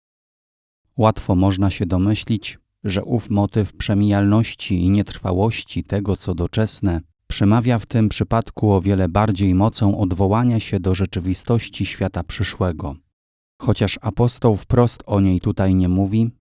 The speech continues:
to jednak bez trudności możemy zgodzić się na to, że u podstaw Pawłowej interpretacji tematu małżeństwo, dziewictwo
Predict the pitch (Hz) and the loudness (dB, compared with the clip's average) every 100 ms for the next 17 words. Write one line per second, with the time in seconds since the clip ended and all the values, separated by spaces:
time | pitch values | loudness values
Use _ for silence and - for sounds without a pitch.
0 | _ - 98 101 98 95 87 101 - 104 | _ -2 0 2 0 -2 -2 -4 -2 -2
1 | 104 98 110 101 - 90 82 85 90 90 | 0 2 0 0 -4 -2 0 0 0 0
2 | 85 95 101 95 90 - 90 87 85 98 | -2 0 0 0 -6 -4 -2 -2 -2 0
3 | 95 - _ _ - 95 95 87 - 113 | -2 -2 _ _ -8 -4 -4 -4 -4 -4
4 | - - 92 - 92 90 101 98 92 90 | -4 -6 -6 -4 -4 0 -2 -2 -4 -2
5 | 95 90 90 95 90 104 110 - 90 76 | -4 -4 -4 -4 -4 -4 -4 -6 -8 -4
6 | 87 90 - - 90 80 _ _ _ _ | -2 -2 -2 -2 -4 -4 _ _ _ _
7 | _ - 90 90 92 107 101 - 92 80 | _ -6 -2 -2 -2 -2 -4 -8 -6 -6
8 | - 92 90 90 123 - 107 87 | -8 -4 -2 -2 -4 -6 -8 -6